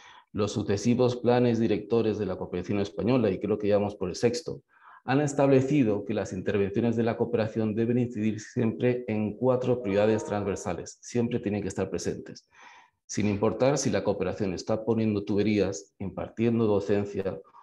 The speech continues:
o generando condiciones para el libre acceso a la cultura. Os las voy a detallar, esa es un poco mi, mi propaganda subliminal. Son cuatro, os decía:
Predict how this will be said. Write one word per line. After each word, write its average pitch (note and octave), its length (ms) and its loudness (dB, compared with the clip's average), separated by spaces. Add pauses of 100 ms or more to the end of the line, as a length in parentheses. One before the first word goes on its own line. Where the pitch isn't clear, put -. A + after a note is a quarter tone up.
(160)
o A#2 120 2
generando G#2+ 640 0
condiciones G2 920 0 (120)
para F#2+ 200 0
el F#2 80 0
libre G#2 200 0
acceso F#2+ 360 -4
a - 20 0
la F#2 120 -2
cultura. - 400 -10 (600)
Os A2+ 100 -2
las G#2+ 140 0
voy A#2 160 4
a - 20 4
detallar, E2+ 380 -2
esa F#2 160 -6
es G2 80 -8
un F#2 100 -8
poco G2 380 0
mi, D#2+ 220 -6
mi F#2+ 120 -2
propaganda G#2 480 -2
subliminal. E2+ 500 -6 (760)
Son C2+ 220 -2
cuatro, F2 320 0
os D#2+ 120 -4
decía: - 300 -6